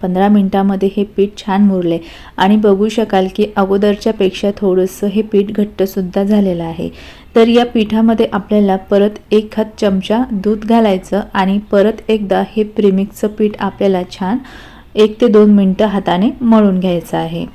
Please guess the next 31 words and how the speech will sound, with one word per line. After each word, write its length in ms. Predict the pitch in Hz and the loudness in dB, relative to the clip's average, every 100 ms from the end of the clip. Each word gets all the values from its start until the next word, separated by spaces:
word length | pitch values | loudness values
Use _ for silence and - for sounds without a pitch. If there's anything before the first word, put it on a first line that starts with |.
| - - - - - - - - - - - - | -18 -20 -20 -20 -20 -20 -20 -18 -20 -20 -6 2
तर 60 | |
या 120 | 220 226 | 4 4
ठिकाणी 420 | 254 247 233 208 | 2 2 2 2
जामुनचं 440 | 208 202 208 208 220 | 2 2 4 2 0
पीठ 280 | 214 220 214 | 0 0 2
मळून 340 | 208 196 214 | 2 2 2
झालं 280 | 226 226 202 | 4 2 2
आणि 260 | - 190 | 0 0
मळलेलं 440 | 208 208 196 196 214 | 4 4 2 2 0
पीठ 220 | 220 208 | -2 0
बघू 280 | 202 190 208 | 0 0 -2
शकता, 360 | 214 208 - 185 | -4 -6 -4 -2
अगदी 380 | 202 185 185 214 | -4 -4 0 0
पेढ्यासारखं 800 | 220 202 190 196 202 196 190 202 | 0 -2 0 0 0 -4 -2 -4
मऊसूत 440 | 196 196 190 220 269 - - - - | -2 -2 -2 -4 -6 -8 -20 -20 -2
मळून 300 | 214 214 208 | 2 4 4
झालंय. 320 | 180 175 160 165 - | 2 0 -2 -4 -4
आता 240 | 190 214 | -2 -2
आपण 260 | 214 208 208 | -2 0 0
याचे 280 | 196 202 202 | 0 0 0
लगेच 320 | 185 214 208 | 0 0 0
जामुन 300 | 202 190 180 175 | 0 0 -2 -2
बनवू. 220 | 175 170 - - - - | -4 -6 -14 -20 -14 -2
जामुन 320 | 202 202 240 254 | 2 4 6 6
बनवण्या 320 | 240 226 233 | 4 4 2
अगोदर 340 | 233 208 208 220 | 0 0 2 2
हाताला 360 | 214 208 196 196 | 0 0 0 0
थोडंसं 360 | 214 202 202 214 208 | -2 -2 -2 -4 -4
तूप 160 | 220 233 | -4 -2
लावायचं 440 | 233 220 196 196 | 0 0 -2 -4
आणि 260 | 190 190 | -4 -4